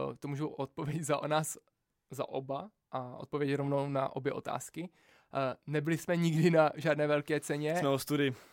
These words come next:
Speaker 1: A jak už jsme avizovali v minulých epizodách, tak jedeme spolu příští rok do Maďarska. Takže to se
Speaker 2: Tak, tak. A už nebudeme ostudy v to-, v tom případě.
Speaker 1: To ne, mega se těšíme, to bude paráda. A
Speaker 2: Rádi bychom na víc závodu,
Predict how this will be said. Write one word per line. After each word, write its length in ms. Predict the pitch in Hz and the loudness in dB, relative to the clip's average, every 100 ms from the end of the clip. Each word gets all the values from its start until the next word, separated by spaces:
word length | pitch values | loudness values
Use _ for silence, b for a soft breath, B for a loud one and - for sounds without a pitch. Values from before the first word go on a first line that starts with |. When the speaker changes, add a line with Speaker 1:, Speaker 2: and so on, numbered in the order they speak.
| B - | B 4
Speaker 1:
A 180 | 151 | 6
jak 140 | 151 151 | 6 2
už 100 | 180 | -2
jsme 100 | 165 | 0
avizovali 720 | 156 156 151 151 151 151 156 | 2 2 0 2 2 2 -2
v 40 | 151 | -2
minulých 400 | 151 151 160 - | -2 -2 -4 -8
epizodách, 580 | - 147 143 151 147 151 | -6 -2 0 4 4 4
tak 240 | - 143 | -2 -2
jedeme 260 | 143 139 143 | -2 -2 -2
spolu 260 | - 143 | -4 -6
příští 320 | 139 - - 147 | -6 -10 -6 -4
rok 100 | 143 | -2
do 120 | 139 | 0
Maďarska. 680 | 143 139 131 - - - - _ _ _ _ _ _ _ _ _ _ | 0 0 -4 -8 -12 -14 -14 _ _ _ _ _ _ _ _ _ _
Takže 240 | - 131 135 | -10 -8 -8
to 120 | 131 | -10
se 60 | - | -12
Speaker 2:
Tak, 80 | 127 | -12
tak. 120 | 120 - | -8 2
A 80 | |
už 120 | 151 143 | 2 4
nebudeme 260 | 147 135 | 4 4
ostudy 280 | 120 - 117 | 2 -2 -6
v 80 | - | -6
to-, 120 | 113 - | -10 -12
v 100 | - | -12
tom 120 | 113 | -12
případě. 280 | - - - | -12 -8 -4
Speaker 1:
To 40 | |
ne, 180 | 131 139 | 2 2
mega 260 | 151 139 143 | 2 0 -2
se 120 | 151 | -6
těšíme, 440 | 143 - 156 147 | -8 -8 -8 -10
to 100 | 143 | -10
bude 120 | 139 | -12
paráda. 560 | 135 143 139 143 - 139 - b b | -10 -8 -8 -8 -8 -10 -14 b b
A 80 | - | -2
Speaker 2:
Rádi 280 | 147 143 156 | 6 6 8
bychom 220 | 190 196 | 4 6
na 80 | 151 | 2
víc 140 | 151 | 2
závodu, 560 | 160 165 165 170 165 175 | 4 4 4 0 -2 -6